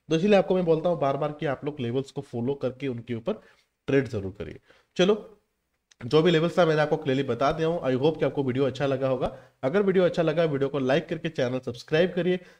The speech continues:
साथ ही साथ नोटिफिकेशन बेल को on करके रखिए, so that आपको in future में काम करने में ईजी हो।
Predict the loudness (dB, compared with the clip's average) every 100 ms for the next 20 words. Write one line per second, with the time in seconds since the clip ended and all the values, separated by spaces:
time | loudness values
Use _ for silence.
0 | _ 4 4 4 0 0 0 0 -2 -6
1 | -4 -2 -2 -2 0 0 0 -2 -2 -2
2 | -2 0 2 2 2 0 -2 -2 -2 -2
3 | -4 0 0 0 -4 -6 -6 -2 -2 -2
4 | -6 -10 -14